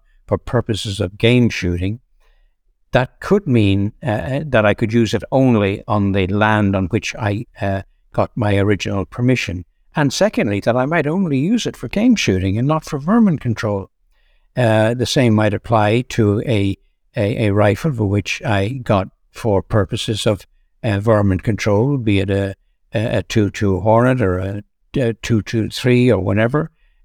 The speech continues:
uh, for fox control, or even a twenty-two two fifty for fox control as opposed to deer hunting, then it might only be used for that purpose.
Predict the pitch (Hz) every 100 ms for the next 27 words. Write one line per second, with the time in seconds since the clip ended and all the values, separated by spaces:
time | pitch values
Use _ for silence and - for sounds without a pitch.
0 | - 107 107 - - 131 - - - 139
1 | - 135 160 87 117 110 110 127 113 147
2 | 135 131 151 139 170 - 247 - 139 -
3 | 120 - 120 - - 135 - 127 120 117
4 | _ _ - 151 120 135 139 127 - 123
5 | 160 151 117 92 98 - _ - 123 131
6 | 123 - 156 131 113 110 113 110 131 117
7 | - 123 107 95 - 160 156 - -